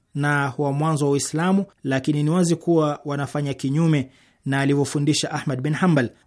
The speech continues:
Moja ya tofauti kubwa zilizopo kati ya Ahmad bin Hanbal na Mawahabi ni kuwa licha ya kuwa alikuwa akiamini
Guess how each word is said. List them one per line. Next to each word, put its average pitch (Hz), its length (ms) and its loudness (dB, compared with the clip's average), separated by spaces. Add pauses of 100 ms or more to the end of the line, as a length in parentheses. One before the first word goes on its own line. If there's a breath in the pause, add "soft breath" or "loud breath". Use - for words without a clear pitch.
Moja 170 400 2
ya 160 120 4
tofauti 160 400 0
kubwa 180 360 4
zilizopo 160 460 2
kati 156 260 -2
ya 143 60 -2
Ahmad 143 240 -2
bin 139 120 -2
Hanbal 175 540 4
na 156 100 -2
Mawahabi 156 560 0 (320 soft breath)
ni 147 120 0
kuwa 151 280 0
licha 180 540 2
ya 151 140 -2
kuwa 165 220 -2
alikuwa 156 360 0
akiamini 160 600 2